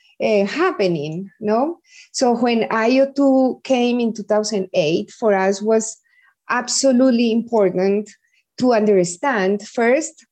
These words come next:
what was quality for the service that we were bringing and what kind of, uh, variables were important for us to, to think of, just to think about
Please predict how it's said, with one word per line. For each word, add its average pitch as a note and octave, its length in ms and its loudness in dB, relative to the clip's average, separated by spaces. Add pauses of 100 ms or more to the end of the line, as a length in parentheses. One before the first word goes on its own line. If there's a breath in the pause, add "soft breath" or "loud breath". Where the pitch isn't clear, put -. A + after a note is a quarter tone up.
(140)
what A3 340 -2
was B3 220 -2
quality F#3+ 1000 -4 (280)
for G#3 220 2
the F#3+ 260 4
service A3+ 720 0 (140)
that G3+ 240 0
we G#3 200 2
were G3 200 4
bringing G#3 600 2 (360 soft breath)
and G#3 500 0 (140)
what G3+ 260 0
kind A#3+ 260 0
of, G3 380 -2 (440)
uh, G3 200 2
variables F3+ 720 -2
were F#3+ 340 2 (100)
important G#3+ 540 -2
for A3 120 -2
us F#3+ 280 -4
to, F#3+ 420 -2 (360)
to A#3 100 0
think D4 420 -4 (120)
of, E3+ 420 -4 (480 soft breath)
just G#3 360 -2
to A3+ 100 0
think G#3+ 340 0
about G3+ 600 0